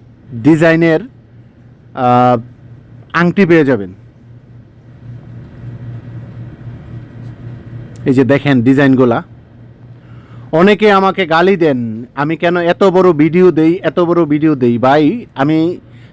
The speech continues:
চেষ্টা করি প্রত্যেক বৃহস্পতিবারে আপনাদেরকে মোটামুটি বেশ কয়েকটা ডিজাইন দেখানোর জন্য এবং বিস্তারিত তুলে ধরার জন্য। এই যে দেখেন এগুলা দুবাই ডিজাইন,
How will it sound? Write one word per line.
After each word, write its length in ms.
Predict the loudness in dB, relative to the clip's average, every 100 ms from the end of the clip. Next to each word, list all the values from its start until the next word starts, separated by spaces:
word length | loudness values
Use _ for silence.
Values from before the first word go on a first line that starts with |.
| -4
চেষ্টা 340 | -2 0 0
করি 200 | 2 2
প্রত্যেক 440 | 2 -2 0 -2 2
বৃহস্পতিবারে 640 | 0 0 -2 0 2 2
আপনাদেরকে 500 | 0 -2 -2 -2 -4
মোটামুটি 420 | -4 -2 -2 -4
বেশ 300 | -2 0 -2
কয়েকটা 380 | -2 -2 0 -2
ডিজাইন 600 | 0 0 2 2 0 -4 -10 -20 -20 -20 -20 -4
দেখানোর 420 | -2 0 2 0
জন্য 260 | 0 0 2
এবং 280 | 2 0 -2
বিস্তারিত 680 | -2 -2 -2 2 4 4 2 0 -4 -20 -16 -4
তুলে 260 | 2 2
ধরার 300 | 2 2 0
জন্য। 360 | -2 -6 -6 -8 -4
এই 120 | -2
যে 100 | 0
দেখেন 400 | -2 -2 -8 -10 -16 -14 -6
এগুলা 300 | 0 2 2
দুবাই 340 | 2 2 2
ডিজাইন, 440 | 0 -2 -4 -6